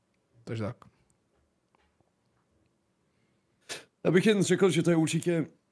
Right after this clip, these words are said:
Speaker 2: mm, velká zodpově-, zodpovědnost, eh, bavit se o tak palčivém tématu,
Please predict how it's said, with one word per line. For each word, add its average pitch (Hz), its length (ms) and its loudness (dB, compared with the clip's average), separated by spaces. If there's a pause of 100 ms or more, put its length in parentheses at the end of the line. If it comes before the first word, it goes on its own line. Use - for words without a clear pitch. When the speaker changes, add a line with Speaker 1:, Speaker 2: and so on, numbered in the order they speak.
(160)
Speaker 2:
mm, 143 540 0 (440)
velká 165 440 2
zodpově-, 147 500 -2
zodpovědnost, 151 1040 0
eh, 135 460 -2 (1500)
bavit 156 300 2
se 143 260 4
o 139 460 0 (140)
tak - 380 -2 (240)
palčivém 135 460 2
tématu, 131 540 2